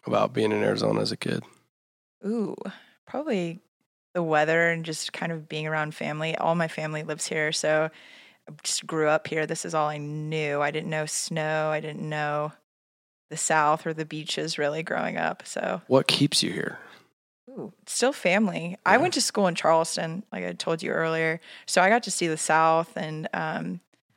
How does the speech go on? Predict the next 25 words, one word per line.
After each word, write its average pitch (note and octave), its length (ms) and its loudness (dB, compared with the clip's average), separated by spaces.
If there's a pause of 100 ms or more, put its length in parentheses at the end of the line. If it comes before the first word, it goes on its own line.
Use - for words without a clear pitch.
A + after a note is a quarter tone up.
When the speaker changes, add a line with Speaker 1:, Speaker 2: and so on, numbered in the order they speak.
(120)
Speaker 2:
I E3+ 80 6
loved F#3+ 340 6
it, C#3+ 280 4
but D#3 300 4
there's F3 220 0
just - 260 -4
nothing E3 300 -2
quite - 320 0
like D#3+ 240 -2
Arizona. D#3 300 0
I - 20 -6
feel E3 160 -2
like E3 80 -2
it's - 240 -6
the D#3 340 2 (300)
cheaper F3+ 360 2
alternative D3+ 600 0
to - 100 -10
California. D3+ 800 0
<laughs> - 220 -18
Speaker 1:
Yes, - 500 2
that's G2+ 400 4
for - 220 0
sure - 240 4
true. - 320 -2